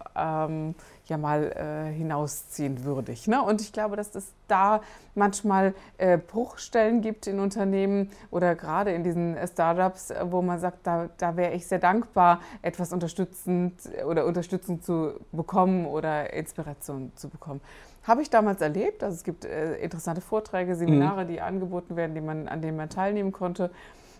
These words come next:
Speaker 1: Und, äh, und dennoch habe ich manchmal so das Gefühl, oh, es ist so, mm, ja, noch, äh, ein bisschen steif, ein bisschen reduziert, wo ich mir so wünschen würde, Mensch, äh, lass es doch mal richtig rocken,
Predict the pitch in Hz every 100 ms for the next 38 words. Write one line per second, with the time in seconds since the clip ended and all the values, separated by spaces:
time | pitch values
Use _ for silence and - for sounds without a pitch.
0 | - 196 202 202 - 202 196 190 190 196
1 | 196 202 226 233 220 208 208 214 214 208
2 | 202 202 214 196 214 - - 160 196 196
3 | 196 202 190 190 196 196 190 190 190 190
4 | - - - - - - - 202 202 196
5 | 202 - 113 - 185 156 214 240 247 -
6 | 160 147 156 202 214 233 233 220 214 220
7 | 220 - 147 147 151 151 190 190 208 208
8 | 208 202 208 - 202 202 202 202 233 -
9 | - - - 202 196 175 196 220 208 202
10 | 196 196 202 190 - 208 156 131